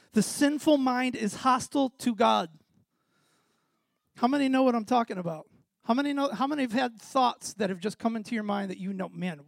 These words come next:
that is not from the Lord. Where did that come from?" And we're gonna have that tension of the spirit and the flesh in this first heaven realm until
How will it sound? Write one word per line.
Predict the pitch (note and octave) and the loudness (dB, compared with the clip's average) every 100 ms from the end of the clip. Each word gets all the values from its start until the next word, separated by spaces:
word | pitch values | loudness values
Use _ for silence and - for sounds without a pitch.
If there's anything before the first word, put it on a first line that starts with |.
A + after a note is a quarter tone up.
| _ | _
that | F#3+ F#3 | -6 -4
is | E3+ | -4
not | F3 F3 E3 | -6 -6 -8
from | - D3+ - | -8 -10 -4
the | |
Lord. | G3+ G3+ F#3+ | 0 0 0
Where | F3+ G3 | 0 -2
did | G#3 G3 | -2 -4
that | G3+ | -4
come | - F3+ | -4 -8
from?" | D#3+ D#3+ D3 _ _ _ _ _ _ _ _ _ _ - | -8 -12 -14 _ _ _ _ _ _ _ _ _ _ -4
And | F#3+ | 2
we're | F3+ B3+ | 4 4
gonna | D4 C4 | 2 0
have | C#4 C#4+ | 0 2
that | B3 C4 - | 0 0 -2
tension | - C4+ - A3 | 0 0 0 0
of | F#3 | 0
the | E3+ | -4
spirit | - - A#3 B3+ | -6 -2 0 2
and | B3+ | 0
the | A#3+ | -2
flesh | - B3+ G3+ - | -2 -2 -2 -6
in | G#3 A3 | -6 -2
this | G#3 G#3 | -2 -2
first | - - A3+ - | -4 -2 -2 0
heaven | A#3 G#3 G#3 | -4 -2 -2
realm | G#3+ A#3+ F#3+ _ - - | -2 -2 -6 _ -20 -6
until | G3+ F#3 B3 A#3+ A#3 | -6 0 4 4 2